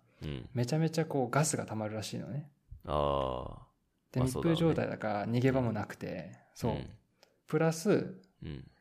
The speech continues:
Speaker 2: 金具とか、加工してる木とか、
Speaker 1: うん。
Speaker 2: 飾り付けとかが、
Speaker 1: うん。
Speaker 2: 全然、こう、土の中で分解されず、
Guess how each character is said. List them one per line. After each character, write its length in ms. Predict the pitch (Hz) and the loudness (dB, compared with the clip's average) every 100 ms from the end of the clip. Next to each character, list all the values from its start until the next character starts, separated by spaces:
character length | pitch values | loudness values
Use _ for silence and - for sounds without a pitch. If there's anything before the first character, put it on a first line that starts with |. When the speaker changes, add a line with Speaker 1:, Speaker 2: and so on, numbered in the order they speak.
| _ | _
Speaker 2:
金 320 | - 123 120 117 | -2 4 4 4
具 140 | 120 | 2
と 140 | 120 | 2
か、 260 | 113 98 92 | 0 -4 -4
加 120 | - 110 | -6 -4
工 220 | 117 107 | 0 0
し 80 | - | 0
て 80 | |
る 120 | 104 104 | -4 -4
木 120 | - | -6
と 120 | 104 | -8
か、 340 | - 80 - - _ _ - | -6 -10 -10 -18 _ _ -10
Speaker 1:
う 40 | |
ん。 260 | 80 67 - _ _ _ | -8 -8 -12 _ _ _
Speaker 2:
飾 260 | - 113 107 | -6 -2 -2
り 100 | 101 | -4
付 220 | - 113 | -6 -8
け 20 | |
と 80 | 107 | -8
か 140 | 98 - | -8 -8
が、 280 | 87 85 - | -8 -8 -6
Speaker 1:
う 40 | |
ん。 300 | 87 69 - - _ - | -6 -6 -10 -20 _ -8
Speaker 2:
全 260 | 120 113 110 | -2 0 0
然、 360 | 113 113 - | -2 -4 -6
こ 480 | 107 104 107 - - - | -8 -8 -6 -8 -12 -18
う、 20 | 143 - _ | -20 -20 _
土 280 | - - 117 | -10 -2 0
の 60 | |
中 260 | 104 104 107 | 0 -2 -4
で 100 | 87 | -6
分 240 | 92 107 | -4 -4
解 180 | 104 107 | -2 -2
さ 100 | 104 | -2
れ 140 | 104 101 | -2 -2
ず、 320 | 104 90 | -4 -8